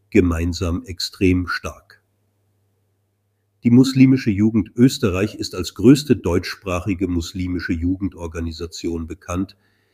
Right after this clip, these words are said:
die sich mit Themen wie Geschlechtergleichstellung, Rassismus, Bildung und Präventionsarbeit befasst. Die Förderung durch das Bundesministerium ermöglichte es ihnen, einzigartige Erfahrungen in ihren Wintercamps zu bieten,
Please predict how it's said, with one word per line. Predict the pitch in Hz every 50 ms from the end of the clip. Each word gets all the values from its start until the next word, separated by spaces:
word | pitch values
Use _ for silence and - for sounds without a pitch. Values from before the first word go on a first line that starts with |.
| _ _ _ _ _
die | 131 127
sich | 120 131 127 -
mit | 117 - -
Themen | - - 92 92 92 95 95 92 90 85
wie | 90 87
Geschlechtergleichstellung, | 107 95 - - 87 87 85 - - 90 80 - 85 80 82 82 - - - - 90 82 82 87 87 90 85
Rassismus, | 80 82 80 - - - 82 - - - 87 85 82 - -
Bildung | _ - 90 90 87 80 85 82 85 82
und | - 90 87
Präventionsarbeit | - 98 87 85 87 85 - - 92 82 85 - - 85 85 82 78 76 - _
befasst. | - 87 - - 73 - - - - - - _ _ _ _ _ _ _ _ _ _ _ _ _ _ _ _ _ _ _ _ _ _ _ _ _ _ _ _ _ _ _ _ _
Die | 104 92
Förderung | - - 110 107 135 147 156 131 135 131 131 127
durch | 131 123 -
das | - 139 135 - - -
Bundesministerium | 110 104 107 104 98 - - 101 90 90 87 - - - - 87 85 82 80 85 85 85 82 87 90 -
ermöglichte | 85 85 82 82 87 92 - 101 95 - - -
es | - 78 87 - -
ihnen, | 95 98 90 92 87 92 92 -
einzigartige | - 90 87 90 87 - - 110 95 - - - 85 87 87 - 101 87 101 98
Erfahrungen | - 95 - - - 90 78 78 85 82 87 85 85 85 85 85 87
in | - 95 87 82
ihren | 95 92 80 82 80 73
Wintercamps | 82 87 87 101 92 85 - - 90 85 82 - - -
zu | - - 90
bieten, | 82 87 85 87 - - 90 85